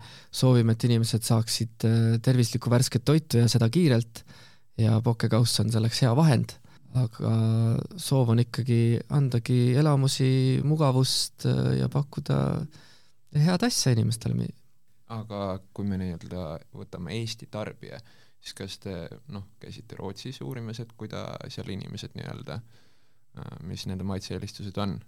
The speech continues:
Speaker 2: aga kas Eesti tarbijale, kas te olete pidanud kuidagi kohandama ka kogu seda, asja?
Speaker 1: Ja retsepte või kontseptsiooni natukene ikka, et arve-, peame, arvestame Eesti tarbija eelistusi.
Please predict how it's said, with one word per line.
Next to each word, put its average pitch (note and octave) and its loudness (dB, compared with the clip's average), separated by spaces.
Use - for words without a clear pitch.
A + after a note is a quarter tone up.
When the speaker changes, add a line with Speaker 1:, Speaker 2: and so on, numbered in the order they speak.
Speaker 2:
aga F#2+ -10
kas - -12
Eesti A2+ -8
tarbijale, C2 -10
kas - -16
te G2+ -12
olete - -14
pidanud D2+ -12
kuidagi F2 -12
kohandama G#2+ -8
ka C2 -8
kogu G1+ -16
seda, G1+ -14
asja? F2+ -6
Speaker 1:
Ja G#3 4
retsepte E3 2
või C#3+ 4
kontseptsiooni D#3 4
natukene G3 2
ikka, C3 4
et B2 2
arve-, B2+ 4
peame, B2 4
arvestame B2+ 4
Eesti A#2+ 4
tarbija C3 4
eelistusi. C#3 2